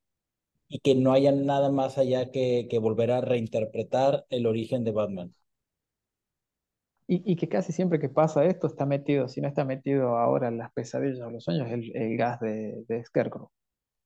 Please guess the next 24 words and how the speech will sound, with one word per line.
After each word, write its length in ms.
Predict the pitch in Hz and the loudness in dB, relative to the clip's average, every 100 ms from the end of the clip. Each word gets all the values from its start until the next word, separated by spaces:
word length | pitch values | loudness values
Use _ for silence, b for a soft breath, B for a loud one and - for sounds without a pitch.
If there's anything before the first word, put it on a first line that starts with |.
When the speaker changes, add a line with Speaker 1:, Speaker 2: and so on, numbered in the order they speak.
| _ _ _ - | _ _ _ 0
Speaker 1:
Sí. 80 | |
Speaker 2:
Este, 920 | 120 95 113 - _ - - 113 113 113 | 2 2 -4 -8 _ -20 -12 -10 -10 -14
entonces, 480 | _ 143 139 135 113 _ _ _ _ _ - | _ -6 -2 -4 -4 _ _ _ _ _ -8
medio 240 | 143 139 | -4 -4
que 100 | 139 | -4
estamos 260 | 135 131 123 | -4 -2 -2
volviendo 340 | 123 139 123 | -2 -2 -4
siempre 480 | - 139 143 127 123 | -4 -2 -2 -2 -4
a 20 | |
lo 120 | 120 | -4
mismo. 400 | 123 127 120 110 _ _ _ _ _ _ _ _ | -6 -8 -10 -14 _ _ _ _ _ _ _ _
Eh, 500 | - 117 113 113 113 - _ _ _ _ _ _ _ _ _ _ _ _ _ _ - | -14 -12 -10 -12 -14 -20 _ _ _ _ _ _ _ _ _ _ _ _ _ _ -8
a 80 | |
mí 140 | 151 180 | -2 -2
personalmente, 1300 | 151 135 143 147 143 147 160 156 131 120 117 113 _ _ _ _ _ _ _ _ _ _ _ _ _ _ - | -2 -2 -2 -2 -2 -2 -4 -4 -4 -2 -4 -8 _ _ _ _ _ _ _ _ _ _ _ _ _ _ -4
estas 300 | 147 - 120 | -4 -4 -6
cosas, 400 | 143 135 127 - _ _ _ - | -4 -2 -4 -8 _ _ _ -2
por 140 | 120 | 0
ahí 160 | 131 131 | 2 0
un 100 | 120 | -4
poquito 340 | 120 123 123 | -4 -4 -6
más 220 | 117 117 | -8 -10
chico, 420 | - 113 107 110 - | -8 -8 -6 -6 -6
pero 380 | 110 104 101 | -8 -8 -12